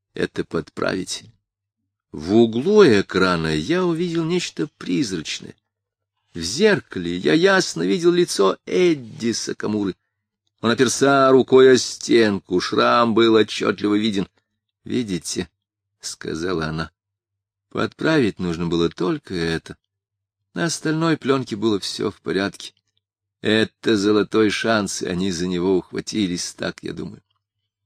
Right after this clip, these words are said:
На мониторах Эдди Сакамура прошел мимо зеркала в тень, Тереза пустила пленку назад.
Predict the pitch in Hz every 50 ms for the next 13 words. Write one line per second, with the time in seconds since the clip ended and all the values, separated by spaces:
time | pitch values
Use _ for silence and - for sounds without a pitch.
0 | _ _ _ _ _ _ _ _ _ _ _ _ _ _ _ _ - 82 85 95
1 | 98 104 98 - 113 113 110 110 107 - - 113 110 104 95 95 104 95 - 113
2 | 104 - 110 104 104 104 104 98 - 101 95 - - 104 104 98 101 104 101 101
3 | 98 95 98 120 117 95 - 101 87 87 85 - - - - 113 107 - _ _
4 | _ _ _ _ _ _ _ _ - - 95 92 87 82 78 - - - - 95
5 | 82 76 - 90 87 82 - - 82 80 80 87 82 - -